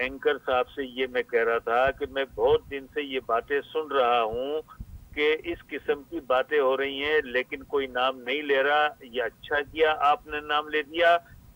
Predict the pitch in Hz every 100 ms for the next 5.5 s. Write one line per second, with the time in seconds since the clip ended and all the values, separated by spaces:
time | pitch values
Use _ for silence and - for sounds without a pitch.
0 | - 156 - 226 - 156 156 - 147 -
1 | 143 139 131 139 131 151 156 - 120 127
2 | 123 156 175 175 160 147 - 143 139 147
3 | 143 127 123 135 131 127 123 120 127 127
4 | 127 151 156 139 135 139 127 127 139 131
5 | 139 127 135 143